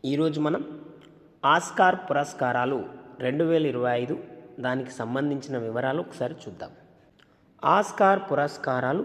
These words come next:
రెండు వేల ఇరవై ఐదు, తొంభై ఏడవ ఆస్కార్ ప్రధానోత్సవం, వేశ్య కథకు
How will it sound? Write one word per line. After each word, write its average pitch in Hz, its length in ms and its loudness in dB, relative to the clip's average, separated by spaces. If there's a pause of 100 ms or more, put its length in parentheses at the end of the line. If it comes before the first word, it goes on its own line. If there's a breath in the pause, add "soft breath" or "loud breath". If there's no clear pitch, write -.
(160)
రెండు 120 260 -2
వేల 135 140 0 (100)
ఇరవై 101 180 -8 (140)
ఐదు, - 120 -20 (800 soft breath)
తొంభై 208 320 6 (140)
ఏడవ 175 220 4 (440)
ఆస్కార్ 147 440 0 (200)
ప్రధానోత్సవం, 135 680 -2 (960 soft breath)
వేశ్య 220 480 6
కథకు 151 360 0